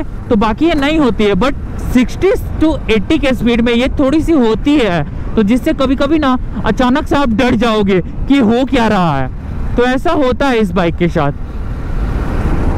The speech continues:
तो ये थे इस bike की कुछ advantage और disadvantages। तो आप लोग देख लेना। एक और disadvantage है इस bike में,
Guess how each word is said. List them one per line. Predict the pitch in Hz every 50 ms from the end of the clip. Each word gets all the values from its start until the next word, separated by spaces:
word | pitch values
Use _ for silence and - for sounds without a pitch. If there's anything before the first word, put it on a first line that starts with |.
| - - - - - - - - - - - - - - - - - - - -
तो | 220 190 190
ये | 202 208 254 330 440 -
थे | 311 311 311 311
इस | 330 -
bike | 254 233 233 240 247 226
की | 269 262 220
कुछ | - 240 240 226 - - - - - - - - - 180
advantage | 202 208 202 202 208 202 208 196 - 240 233 208
और | 226 226
disadvantages। | 202 214 208 - 208 190 190 190 190 190 185 180 202 196 190 208 208 202 - - - - - - - - - - - -
तो | 208
आप | 202 196 - 214
लोग | 233 226 202
देख | 180 233 240 262 277
लेना। | 269 247 240 240 254 269 269 - - - - 196
एक | 196 - -
और | 208 240 320 349
disadvantage | 294 311 311 - 285 254 247 247 240 233 214 247 247 214 247
है | 233 226 233
इस | 240 208
bike | 196 202 214 214 214 -
में, | 220 220 220 233 254